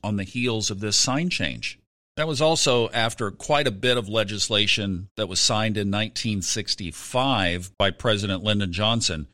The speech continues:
For the sake of time, I'll let you look those up. But then, during this time of the scorpionic, think about the boiler pot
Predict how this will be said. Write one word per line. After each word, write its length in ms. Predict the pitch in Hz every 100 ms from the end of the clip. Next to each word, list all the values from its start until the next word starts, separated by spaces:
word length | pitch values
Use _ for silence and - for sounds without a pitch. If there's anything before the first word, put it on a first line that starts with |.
| _
For 80 | -
the 100 | 107
sake 260 | 98 123 107
of 100 | 85
time, 400 | - 113 107 101
I'll 100 | 101
let 160 | 101
you 140 | 110 113
look 220 | 107 107
those 280 | 104 98 98
up. 280 | 107 92 -
But 200 | 101 -
then, 540 | 147 160 117 107 107
during 440 | - 135 143 139 131
this 240 | 120 -
time 480 | - - 131 135 120
of 140 | 107
the 100 | 104
scorpionic, 1160 | 95 - - 127 139 139 123 123 127 113 - - _ _
think 240 | - 175
about 380 | 147 120 101 -
the 160 | 117 92 -
boiler 460 | 139 160 165 127 101
pot 560 | - 92 71 60 -